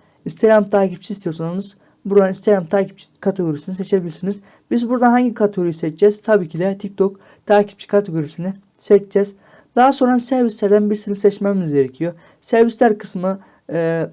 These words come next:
kalitesi ve başlama hızı gibi faktörlerden dolayı birçok servis mevcut. Buradan isterseniz daha hızlı gelmesini isterseniz daha güzel servis seçebilirsiniz. Garantili servis mevcut.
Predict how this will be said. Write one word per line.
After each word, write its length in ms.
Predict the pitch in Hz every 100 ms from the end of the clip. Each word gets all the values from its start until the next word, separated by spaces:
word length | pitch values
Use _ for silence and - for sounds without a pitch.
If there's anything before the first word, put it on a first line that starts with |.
| _
kalitesi 640 | - 220 226 214 165 - 175
ve 120 | 175
başlama 440 | 180 - 214 214
hızı 160 | 185 160
gibi 140 | 151
faktörlerden 680 | 147 202 196 185 165 156 151
dolayı 320 | 180 180 180
birçok 300 | 202 - 180
servis 360 | - 202 185 -
mevcut. 320 | 190 180 175 - - _ -
Buradan 180 | 208 220
isterseniz 560 | 214 220 214 214 190
daha 240 | 185 202 208
hızlı 180 | 170 180
gelmesini 460 | 175 165 160 190
isterseniz 640 | 180 - 185 - 160 196 - _ _ _
daha 180 | 202 208
güzel 240 | 196 165 160
servis 340 | 160 185 165
seçebilirsiniz. 680 | - 160 160 147 147 170 165
Garantili 480 | 175 190 196 196 196
servis 460 | - 165 175 -
mevcut. 320 | 147 135 156